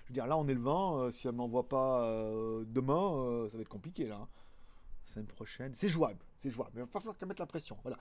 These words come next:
Donc ça, c'est tous les produits que j'attends. <laughs> C'est pas mal, c'est pas mal. Et encore, je vous dis, j'ai groupé, euh,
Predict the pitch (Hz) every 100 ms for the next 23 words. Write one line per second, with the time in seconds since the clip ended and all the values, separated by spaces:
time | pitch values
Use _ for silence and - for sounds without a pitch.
0 | - - - 170 277 - 180 262 240 -
1 | 208 226 196 180 - 110 - - - -
2 | 320 320 - - - - - - - -
3 | - - - - 117 139 135 110 - -
4 | - 131 117 90 139 135 180 113 135 151
5 | 127 110 147 151 151 165 123